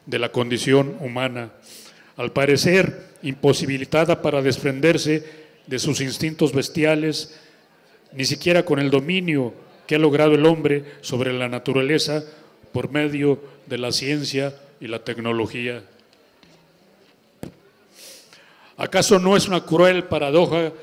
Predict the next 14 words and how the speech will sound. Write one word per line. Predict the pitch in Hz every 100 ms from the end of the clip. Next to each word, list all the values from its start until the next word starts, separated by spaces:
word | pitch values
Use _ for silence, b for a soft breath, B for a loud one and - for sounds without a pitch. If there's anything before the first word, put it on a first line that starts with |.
| B
que | - 139
con | 147 139
tin-, | - 180 180 -
que | 143
con | 139 139 -
tanta | 190 185 180
riqueza | 147 139 165 170 170
en | 147
el | 135
mundo | 139 165 151 160 156 B B B B B B -
exista | 135 - 165 - 156 -
una | 151 160
lacerante | 151 131 139 151 151
pobreza | - 131 143 156 156 147